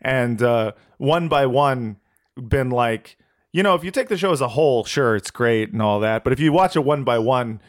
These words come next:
most of the time you're going, "Yeah, that wasn't a very good episode. On to the next one."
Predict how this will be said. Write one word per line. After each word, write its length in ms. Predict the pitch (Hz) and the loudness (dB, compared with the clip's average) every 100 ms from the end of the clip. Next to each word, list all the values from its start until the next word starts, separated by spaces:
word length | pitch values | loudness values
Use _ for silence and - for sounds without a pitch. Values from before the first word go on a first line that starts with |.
| _ | _
most 240 | 143 175 170 | -2 -2 0
of 80 | 143 | -2
the 60 | |
time 200 | 139 127 | -2 -4
you're 80 | 123 | -2
going, 300 | 123 120 120 - - | 0 0 0 -8 -8
"Yeah, 140 | 277 254 | 0 2
that 160 | 254 | 2
wasn't 220 | 214 170 147 | 2 2 2
a 20 | |
very 240 | 135 131 | 2 2
good 160 | 123 123 | 2 2
episode. 460 | 117 120 - 139 156 | 2 0 2 4 4
On 160 | 196 | 4
to 80 | 208 | 2
the 100 | 202 | 2
next 300 | 196 156 - | 2 0 0
one." 260 | 147 131 | 0 0